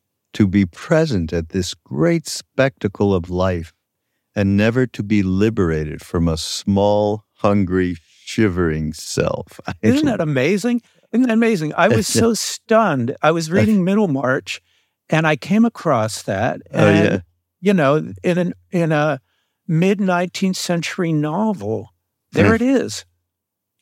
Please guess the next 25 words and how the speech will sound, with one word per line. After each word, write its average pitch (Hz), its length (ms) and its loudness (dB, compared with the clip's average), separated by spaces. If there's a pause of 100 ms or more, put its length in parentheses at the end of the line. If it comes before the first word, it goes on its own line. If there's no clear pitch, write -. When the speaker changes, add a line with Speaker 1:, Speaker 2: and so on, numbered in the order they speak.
(760)
Speaker 1:
Yeah, 85 160 -2 (120)
it's - 160 -18
just - 320 -18
perfect. - 340 -12 (560)
Speaker 2:
Yeah. 151 420 0 (680)
Speaker 1:
Um, 101 240 2
the 107 120 4
other 135 200 2
thing 95 240 0
that's 85 220 -2
cool 90 420 -2
is 92 280 0 (220)
some 113 200 2
of 101 40 2
the 92 80 0
koans 85 960 -2
that 82 240 0
are, 80 240 -4 (220)
that 82 180 0
are, 76 160 -6 (160)
of 85 160 -14
course, - 400 -2 (600)
they're 82 260 0
a 78 80 -8 (280)
primary 98 960 0